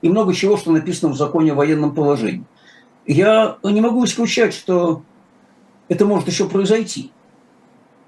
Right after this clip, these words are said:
Э, но пока этого нет, пока мы, мы живём, я бы сказал, в квазивоенном положении, но оно всё больше и больше приближается к военному. И я думаю, что принятие вот этих законов,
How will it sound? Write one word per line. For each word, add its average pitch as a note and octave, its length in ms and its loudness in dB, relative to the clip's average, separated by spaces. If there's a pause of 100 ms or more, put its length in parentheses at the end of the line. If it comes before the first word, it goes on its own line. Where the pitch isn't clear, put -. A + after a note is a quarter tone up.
(220)
Э, B2+ 160 0
но E3+ 180 4
пока E3+ 600 2 (240)
этого C3 300 0
нет, D#3+ 420 -2
пока G3+ 260 0
мы, D#3+ 240 0
мы D#3 100 -2
живём, F3 480 0 (220)
я - 80 -4
бы E3 60 -2
сказал, E3+ 440 -2
в C3 120 -14
квазивоенном A2+ 1040 0
положении, E3 680 0 (640)
но F3+ 160 4
оно F#3 180 2
всё F#3 220 -4
больше F3 300 -2
и - 20 -2
больше D#3 460 -2
приближается C3+ 1000 0 (680)
к B2+ 440 2 (160)
военному. A2+ 600 2
И D3 100 0
я D#3 100 2
думаю, F#3+ 340 0
что E3 360 -2 (680)
принятие E3 420 2
вот D#3 100 0
этих D#3+ 220 0
законов, F3+ 760 -2